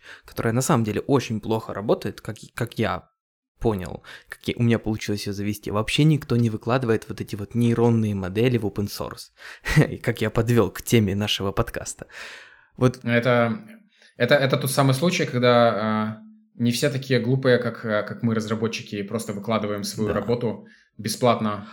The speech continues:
Speaker 1: Вот опять
Speaker 2: в
Speaker 1: же.
Speaker 2: пользование других.
Speaker 1: Вот есть Waymo, да, например, у меня просто мой директор, <laughs> мой фаундер моего стартапчика, в котором я щас работаю, основной сео, он работал в Waymo, а до этого он работал в Тесле проект-менеджером.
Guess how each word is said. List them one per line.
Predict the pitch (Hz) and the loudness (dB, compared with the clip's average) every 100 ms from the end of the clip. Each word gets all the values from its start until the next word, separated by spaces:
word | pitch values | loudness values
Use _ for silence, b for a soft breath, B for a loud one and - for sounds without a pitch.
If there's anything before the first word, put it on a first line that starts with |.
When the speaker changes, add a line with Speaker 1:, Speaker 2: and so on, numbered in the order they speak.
| - | -4
Speaker 1:
Вот | 127 127 | 0 0
опять | 123 117 | 2 4
Speaker 2:
в | 120 | 4
Speaker 1:
же. | |
Speaker 2:
пользование | 110 113 113 113 | 4 0 0 0
других. | 113 107 107 - - _ - | -2 -2 -4 -6 -18 _ 2
Speaker 1:
Вот | 127 - - _ _ 127 | 2 2 -10 _ _ 0
есть | 131 170 - | 2 2 0
Waymo, | 113 117 107 98 - | 4 4 6 2 0
да, | 110 | 2
например, | 139 117 107 92 | 2 2 0 -2
у | 71 123 | 0 4
меня | 131 | 4
просто | - 120 - 110 | 4 -2 -2 -2
мой | 110 110 107 | 2 0 0
директор, | 107 104 113 127 - - 139 - | -6 0 2 2 -2 2 2 8
<laughs> | 185 131 | 8 8
мой | 131 131 127 | 8 8 6
фаундер | 104 - 120 113 107 104 | 4 4 4 4 2 2
моего | 113 110 110 | 2 2 0
стартапчика, | - 101 - 131 - - | -2 -2 2 2 2 -4
в | 107 | -4
котором | 95 - 104 | -4 -4 -4
я | |
щас | - - | -4 -6
работаю, | 113 - 120 | -2 0 -2
основной | 117 113 107 104 B B - | -2 0 0 -2 B B -12
сео, | - 104 95 107 B B | 0 2 2 0 B B
он | - 135 170 117 98 - | 8 8 8 0 -4 -2
работал | 117 120 131 120 | 2 2 4 2
в | 113 | 2
Waymo, | 113 107 90 - B B | 2 2 -2 -8 B B
а | 117 | 2
до | 113 202 | 6 6
этого | 226 110 | 4 2
он | 110 | 0
работал | 113 127 156 156 | 2 4 4 4
в | - | 4
Тесле | 135 104 - - - | 2 2 -2 -10 -6
проект-менеджером. | 123 120 117 - 107 98 90 - - | 2 2 2 -2 -2 -2 -4 -8 -10